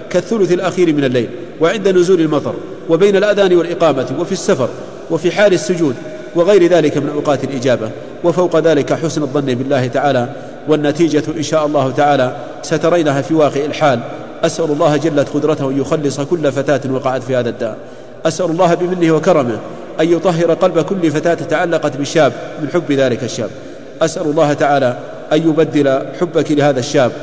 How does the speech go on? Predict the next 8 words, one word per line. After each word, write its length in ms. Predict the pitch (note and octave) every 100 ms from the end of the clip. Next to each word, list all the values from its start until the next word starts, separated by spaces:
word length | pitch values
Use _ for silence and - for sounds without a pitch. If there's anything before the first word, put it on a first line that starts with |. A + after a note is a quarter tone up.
| - - -
حب 200 | F#3 E3
القرآن 420 | C#3+ D3 E3 C#3+
والسنة. 500 | C3 B2+ D3+ C3+ A#2 - - - D#3+
آمين، 340 | D3+ C#3+ C3 - C#3+
إنه 200 | B2 B2+
على 160 | C3
ذلك 480 | B2+ B2 A2+ A#2+ A2 - C#3+
لقدير. 360 | C#3+ A#2+ G#2